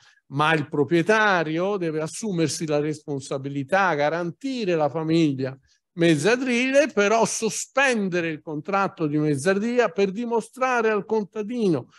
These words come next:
che, importando la rivoluzione agronomica del nord Europa,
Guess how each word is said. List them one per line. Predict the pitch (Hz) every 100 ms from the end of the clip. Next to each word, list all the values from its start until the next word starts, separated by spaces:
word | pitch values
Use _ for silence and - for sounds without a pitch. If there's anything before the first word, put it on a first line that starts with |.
| _
che, | - 175
importando | 240 330 311 - 226 190 - 240 247 233 196 190
la | 180 175
rivoluzione | 170 175 175 170 - 202 185
agronomica | 175 156 165 175 175 160 147 147
del | 151 151
nord | 160 160 147 147
Europa, | 156 160 165 143 -